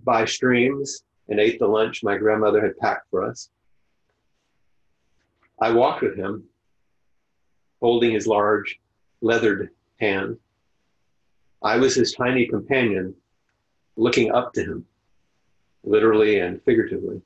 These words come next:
swimming through the tall, abrasive clutches of Johnson grass, between the stands of oaks, dodging the patches of prickly pear cactus and thorny mesquite trees,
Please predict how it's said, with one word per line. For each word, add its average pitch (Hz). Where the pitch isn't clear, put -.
swimming 135
through 127
the -
tall, 113
abrasive 110
clutches 113
of 90
Johnson 110
grass, 101
between 127
the 117
stands 117
of 104
oaks, -
dodging 107
the 104
patches 107
of -
prickly -
pear 101
cactus -
and 98
thorny 107
mesquite 95
trees, 90